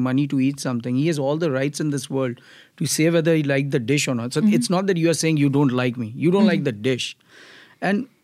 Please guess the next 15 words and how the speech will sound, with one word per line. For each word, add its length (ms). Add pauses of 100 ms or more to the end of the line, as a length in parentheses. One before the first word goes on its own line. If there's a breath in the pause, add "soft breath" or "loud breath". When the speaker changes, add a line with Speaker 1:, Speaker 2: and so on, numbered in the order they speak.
(140)
Speaker 1:
the 180
only 240 (240)
few 160
things 240
we 160
can 120 (100)
do 100
is 240 (160)
I 0
can 260 (440)
tweak 340
it. 260 (140)
Uh, 140
obviously, 400
like, 180